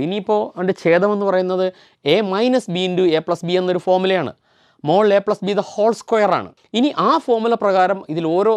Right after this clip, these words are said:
മുകളിലൊരു സമവാക്യം, താഴെ ഒരു സമവാക്യം, ഇത്തരത്തിൽ ഇനി സ-, സങ്കീർണമായ സമവാക്യങ്ങളിലൂടെ കടന്നാണ് ഇനി അടുത്ത സ്റ്റെപ്പുകളിലേക്ക് പോണത്. പക്ഷേ ഞാൻ പറയുന്നത് ഒരു മത്സര പരീക്ഷയിൽ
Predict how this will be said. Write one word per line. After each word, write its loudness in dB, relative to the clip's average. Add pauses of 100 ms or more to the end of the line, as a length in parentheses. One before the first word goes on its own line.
(120)
മുകളിലൊരു 2
സമവാക്യം, -2
താഴെ 0
ഒരു -6
സമവാക്യം, -4 (540)
ഇത്തരത്തിൽ 0
ഇനി -2
സ-, -8 (100)
സങ്കീർണമായ 0 (140)
സമവാക്യങ്ങളിലൂടെ -2
കടന്നാണ് -2
ഇനി -4
അടുത്ത -6
സ്റ്റെപ്പുകളിലേക്ക് -4
പോണത്. -6 (200)
പക്ഷേ -2
ഞാൻ 0 (100)
പറയുന്നത് -2 (220)
ഒരു 2
മത്സര -2 (100)
പരീക്ഷയിൽ -2